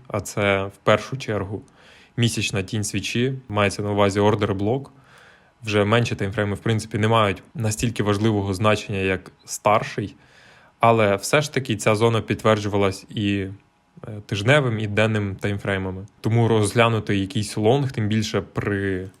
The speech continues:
накопиченні ось такої трендової ліквідності на покупку зверху, ну, дуже і дуже хотілось. Саме тому після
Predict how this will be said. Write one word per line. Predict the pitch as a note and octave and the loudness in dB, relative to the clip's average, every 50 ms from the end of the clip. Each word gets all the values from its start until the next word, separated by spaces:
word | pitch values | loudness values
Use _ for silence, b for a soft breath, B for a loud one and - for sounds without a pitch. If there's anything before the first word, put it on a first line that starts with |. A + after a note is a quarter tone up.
| _ _ - | _ _ -4
накопиченні | A#2+ G#2+ - A#2 G#2+ B2 A#2 A2+ - A2 G#2 | -2 0 0 2 2 2 2 2 0 0 0
ось | G#2 G2+ - | 0 0 -2
такої | - A2 - A2 G#2+ G2+ | -4 -2 0 2 2 2
трендової | - A2 G#2+ G#2 G#2 G2 F#2+ G2 F#2+ | 2 2 2 2 0 0 0 0 -2
ліквідності | F#2+ F#2+ - - A#2 A2 G#2+ G2+ - A#2 | -2 -4 -4 -4 -2 -2 -4 -4 -4 -4
на | G#2 G2+ | -4 -2
покупку | G2 - G#2 - D3+ D3+ D3 - - A2 | -2 -2 -2 -2 -2 -2 -2 -2 -4 -4
зверху, | G2+ G2+ G#2 G#2 G#2 A2 - - G#2 G2 - - - - F3+ | 0 2 2 2 2 2 -2 -4 -4 -4 -4 -6 -12 -12 -10
ну, | D3+ A2+ G#2 G2+ G2 A#3 A#3 - - _ _ _ _ _ _ - | -6 -4 -4 -4 -6 -8 -12 -18 -20 _ _ _ _ _ _ -8
дуже | A2 G#2 C3 C3+ B2+ A#2+ A2 | -2 0 2 4 4 4 2
і | G2+ | 2
дуже | G#2 A#2 A2+ G#2+ G#2 | 2 0 0 0 -2
хотілось. | G#2 - - - - G2+ F#2 F2+ F2+ - - - B B B B B B B | -2 -2 -4 -2 -2 -2 -2 -4 -6 -10 -14 -20 B B B B B B B
Саме | - - A2+ A2 A#2 | -2 0 2 2 2
тому | - B2 A2+ C3+ D#3 D3+ | 0 2 2 2 2 2
після | - A#2+ A2 - A2+ G#2 G2+ G2+ G2 F#2+ F#2+ | 0 -4 -2 0 2 4 4 4 4 2 -2